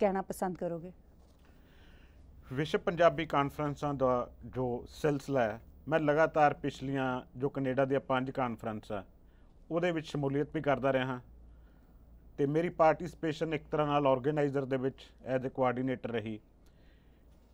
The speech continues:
Speaker 2: ਜਦੋਂ ਕੋਈ ਵੀ ਕੰਮ ਆਪਾਂ ਸ਼ੁਰੂ ਕਰਦੇ ਹਾਂ, ਉਹਦੇ ਵਿੱਚ ਆਪਾਂ ਨੂੰ ਇੱਕ ਏਮ ਹੁੰਦਾ ਹੈ। ਉਸ ਏਮ ਦੇ ਵਿੱਚ naturally ਇਹ ਵੀ ਬਹੁਤ ਸਾਰੀਆਂ ਮੁਸ਼ਕਲਾਤ ਆਉਂਦੀਆਂ ਨੇ, ਪਰ ਜੋ ਇਹਨਾਂ ਦੀ ਕਾਮਯਾਬੀ ਹੈ,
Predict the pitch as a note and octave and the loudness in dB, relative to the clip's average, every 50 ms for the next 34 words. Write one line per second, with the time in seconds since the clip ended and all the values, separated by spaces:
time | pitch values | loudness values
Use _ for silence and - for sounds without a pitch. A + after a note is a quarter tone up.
0 | - - - - - C#3 D#3+ G#3 A3 A#3 - - A3 A3+ A#3+ A#3 A#3 G#3 G#3 F#3+ | -20 -20 -20 -20 -8 0 2 4 4 4 4 4 4 4 4 2 0 2 2 2
1 | F3+ F3+ F3+ F3 - - - - - F3 G3+ G3 F3 E3+ D#3 C#3 D#3+ D#3+ E3+ F3 | 4 4 2 2 2 0 -2 -2 -4 -4 -2 0 0 0 2 0 -2 -2 -2 -2
2 | F#3 F3 E3 D#3+ - - - - - - - - D3 D#3 D#3 - E3 E3+ E3 D#3+ | -2 -2 -4 -6 -6 -10 -20 -20 -20 -20 -6 -2 -2 -2 0 0 -2 -2 -2 -4
3 | D#3 - - - - D#3 D#3 D#3 E3+ D#3+ C3+ C3+ B2+ A2 A2 A2 G#2+ A2 - - | -4 -8 -14 -8 -4 0 0 0 0 0 -4 -4 -4 -4 -4 -6 -6 -8 -14 -20
4 | - - - - - - - F3+ G3 F3+ - G3 F#3+ F#3+ F#3+ F#3 G3 F#3+ F#3 F3 | -20 -20 -20 -20 -20 -10 -6 -4 -2 0 0 2 2 2 0 0 0 0 0 -2
5 | F3 - D#3 D3+ D3 C#3+ C#3 - F3 F3 D#3+ E3+ E3 E3+ E3 E3 C#3+ B2 C3 C3 | -4 -6 -2 2 2 2 2 2 -2 -4 -2 0 0 0 0 0 0 2 2 2
6 | C#3+ - - D3+ C3+ C3+ C3+ C3+ B2+ B2+ C3 - - - - - - - - - | 2 2 2 2 2 2 2 0 -2 -4 -6 -8 -14 -20 -20 -20 -20 -20 -20 -20
7 | - - - C3 C#3+ C#3 - - C#3 C3+ C3 C3 - C3+ B2 A2 G2+ G#2 G#2 G2 | -20 -14 -8 -6 -6 -6 -4 -2 0 2 2 2 0 -2 -4 -4 -4 -4 -4 -6
8 | F#2+ F#2+ F2+ - - - - - - - - - - - - - - - - - | -6 -10 -16 -20 -20 -20 -20 -20 -20 -20 -20 -20 -20 -20 -20 -20 -20 -16 -4 2
9 | F3+ F#3+ G3+ G#3 - - - - - - - - - B2 - D3+ F#3 G#3 G#3+ G#3 | 4 4 4 4 0 -6 -14 -20 -20 -20 -20 -18 -16 -8 -2 2 4 4 4 4
10 | G#3+ G#3+ A3 G#3+ - F3+ E3+ E3 E3+ F3 F3+ F#3 F3 D#3 D#3 D#3+ D3+ C#3+ C3+ C3+ | 4 0 -4 -2 2 4 4 4 4 4 4 4 4 4 4 0 0 0 0 -2
11 | C#3 | -6